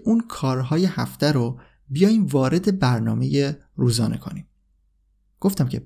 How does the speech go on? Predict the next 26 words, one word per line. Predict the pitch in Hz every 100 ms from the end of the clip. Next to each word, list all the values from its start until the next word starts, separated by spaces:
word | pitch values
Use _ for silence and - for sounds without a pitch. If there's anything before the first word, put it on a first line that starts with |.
| -
برنامه | 131 131 143 139 139
ریزی | 135 139 - 196 165 - - _
قبل | 160 170 147
از | 123 113
شروع | - 117 113
باید | 110 98
باشه. | - - - - _ _ _ _ _
با | 139 147
این | 247 -
اکشن | 147 - 135 127
پلن | 127 135 120 127 - _
ما | 151 214
به | 226
صورت | 160 - 151 208
کلی | 196 131 117 131 123 - - _ -
باید | 165 226 -
بدونیم | 196 196 214 208
که | 196
می‌خوایم | 185 139 156 185
در | 143 120
طول | 123 - 117
ماه | 110 123 107 110 -
و |
در | 123 107
طول | - - 117
هفته | 110 107 - 147 131 127